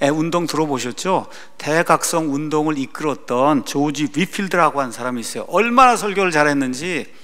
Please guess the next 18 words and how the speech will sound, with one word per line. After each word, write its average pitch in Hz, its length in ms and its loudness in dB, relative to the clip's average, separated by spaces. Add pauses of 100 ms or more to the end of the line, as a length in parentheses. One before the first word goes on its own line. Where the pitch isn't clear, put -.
(560)
벤자민 185 640 4
프랭클린이 156 1080 0 (280)
불신자예요. 160 760 2 (720)
근데 180 640 4
조지 220 460 8
위필드가 190 540 4
나타나서 156 500 4
설교를 185 300 4
한다 143 240 4
그러면 127 320 2 (280)
조지 208 560 10
위필드의 190 440 6
설교를 196 580 4
들으러 147 320 -2
갔어요. 107 340 -4 (760)
이 151 120 -2
정도로 185 460 4
설교를 165 800 -4